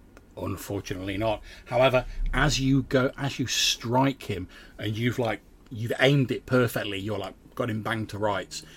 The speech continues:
As you're about to do that, it's almost as though something, like, turns your blade aside at the last minute,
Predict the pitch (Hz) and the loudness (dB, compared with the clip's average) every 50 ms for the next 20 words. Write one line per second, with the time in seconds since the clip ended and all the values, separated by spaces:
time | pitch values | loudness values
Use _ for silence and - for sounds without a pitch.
0 | - - - - - - 131 147 139 - 135 127 123 98 123 123 123 117 101 - | -20 -20 -20 -18 -4 0 0 2 2 4 2 2 2 2 0 0 0 -2 -4 -8
1 | - - - - 90 117 123 120 110 101 90 85 92 95 - - - - - - | -14 -14 -12 -8 -4 -2 -2 0 -2 -2 -6 -8 -12 -14 -18 -20 -20 -20 -20 -20
2 | - - - - - - - - 120 110 - 139 139 139 123 - - 117 120 127 | -20 -20 -20 -20 -20 -18 -12 -8 -4 0 2 4 4 4 2 2 0 0 2 2
3 | 113 104 - - - 127 110 110 117 117 107 113 113 107 101 - - - - - | 2 2 2 0 0 -2 -4 -4 -6 -6 -4 -2 -2 -4 -4 -8 -12 -20 -20 -18
4 | - - - - - 127 123 120 113 110 110 107 95 - 113 113 123 127 117 117 | -14 -12 -4 0 2 2 2 2 0 0 -2 -2 -2 -2 0 0 0 0 0 -2
5 | 110 - - 113 117 120 123 135 - 104 101 117 117 - - - 123 123 131 143 | -2 -2 -2 0 0 0 0 0 -2 -2 -2 -2 -2 -2 -2 -4 -2 -2 -2 -2
6 | 160 | -4